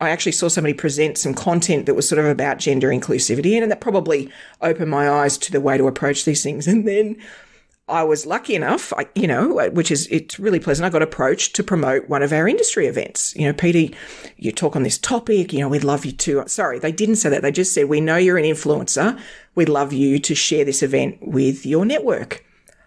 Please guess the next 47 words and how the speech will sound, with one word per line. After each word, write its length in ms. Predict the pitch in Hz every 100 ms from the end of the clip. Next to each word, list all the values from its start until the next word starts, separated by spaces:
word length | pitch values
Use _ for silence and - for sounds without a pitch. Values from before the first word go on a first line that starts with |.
| -
"Sure, 500 | - - 302 311 294
send 240 | - 233
me 80 | 233
the 100 | 190
link." 420 | 165 180 190 -
You 80 | 156
know, 140 | 170
I'm 100 | 269 523
always 180 | 480
happy 140 | - 143
to 60 |
do 200 | - 143
that. 180 | 202 311
It's 120 | -
great. 380 | - 139 202 -
Let's 260 | 156 143 - - -
get 140 | - 165
more 120 | 160
people, 580 | - 175 175 165 151 - - - -
um, 180 | 156 151
experiencing 580 | 135 - 170 165 165 156
more 120 | 151
things. 440 | 151 233 254 254 247
Send 300 | - 247 226
me 80 |
the 100 | 156 160
link. 400 | 185 202 196 - - _ -
I 180 | 139 240
open 220 | 269 -
the 80 | 123
link 520 | 147 175 175 - - _ _ _ _ _ -
and 400 | - 196 196 196 165
it's 360 | 165 - - -
all 220 | 202 202
over 200 | 214 262 262
again. 380 | 233 151 - - -
A 100 | -
handful 580 | 180 185 190 147 - - -
out 120 | 160
of 60 | 160
a 40 |
list 280 | 165 170 -
of, 80 | 160
say, 200 | 180 175
twenty. 400 | 233 269 - - _ - - - - -
Um, 540 | 160 156 160 160 156 -
and, 540 | 196 190 190 185 -